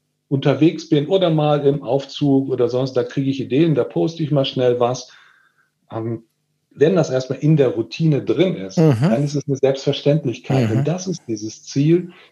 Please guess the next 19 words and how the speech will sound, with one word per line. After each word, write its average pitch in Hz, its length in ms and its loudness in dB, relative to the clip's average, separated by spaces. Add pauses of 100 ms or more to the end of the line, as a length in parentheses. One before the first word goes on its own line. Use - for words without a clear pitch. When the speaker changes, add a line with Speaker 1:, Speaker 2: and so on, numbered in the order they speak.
Speaker 1:
diese, 113 380 2 (420)
diesen 101 500 -6
digitalen 147 500 0
Vertriebsprozess 117 840 -2
so 151 180 0
zu 151 260 -4
verinnerlichen, 143 840 2 (160)
dass 147 240 2
er 156 100 2
mir 139 280 2
auch 127 180 -4
keinen 131 300 -4
Mehraufwand 131 640 0
mehr 104 100 -6
bringt, 117 380 0
dass 113 140 -2
es 120 100 -4
Speaker 2:
Mhm. 131 100 0
Speaker 1:
meine 180 300 0